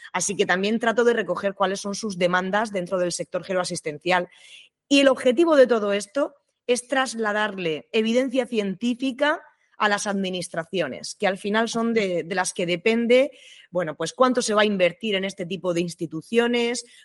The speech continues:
cómo van a ser los convenios de los que dependen, las condiciones laborales de esos trabajadores.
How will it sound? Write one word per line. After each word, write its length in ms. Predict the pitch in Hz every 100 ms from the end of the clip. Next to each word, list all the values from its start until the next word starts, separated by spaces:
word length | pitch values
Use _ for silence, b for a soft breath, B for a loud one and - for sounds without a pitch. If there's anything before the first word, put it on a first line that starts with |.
| B -
cómo 260 | 269 240
van 160 | 208 196
a 60 |
ser 200 | 185 220
los 200 | 202 185
convenios 680 | - 170 165 180 202 196 190
de 100 | 180
los 160 | 170 170
que 100 | 175
dependen, 680 | 165 165 196 190 190 190 185
las 160 | 165
condiciones 420 | - 170 165 196 185
laborales 480 | 165 165 170 170
de 60 | 156
esos 200 | - 175
trabajadores. 960 | 175 147 143 131 139 190 190 190 202